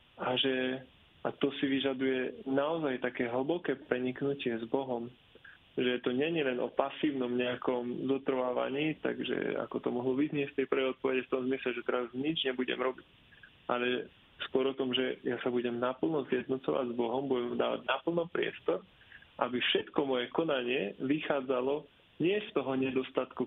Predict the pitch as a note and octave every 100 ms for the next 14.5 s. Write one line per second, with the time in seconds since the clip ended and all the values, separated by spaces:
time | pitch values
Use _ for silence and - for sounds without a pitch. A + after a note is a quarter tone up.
0 | - A#2+ A#2+ B2+ B2 A2+ - A#2+ A2+ -
1 | B2+ A#2+ A#2+ C3+ C#3+ D3 D#3+ - A#2 -
2 | B2 A#2+ B2+ - - - B2 A#2+ B2 B2+
3 | B2 C3+ C#3+ A#2+ D#3 - - - - -
4 | - - - C3 B2+ B2 B2 B2 C3 -
5 | - - - C3 B2 C3+ C#3 C#3 B2+ A#2+
6 | A#2+ A#2+ A#2+ A#2 - - A#2+ C#3 - B2+
7 | B2+ B2 - B2+ A#2+ C#3 C#3 D3 E3+ C#3
8 | B2 B2+ - B2 A#2 - - - - -
9 | B2+ - B2 - - C3 B2 C3+ B2 A#2+
10 | B2 B2 C3 B2+ B2+ A#2 - - B2 A#2+
11 | D#3+ - - C3 A#2 - B2+ A#2+ - B2
12 | A#2+ D3 F3 B2+ A#2+ B2 B2 - A#2+ B2
13 | - - - - - - - - B2+ B2+
14 | B2+ B2+ - C3+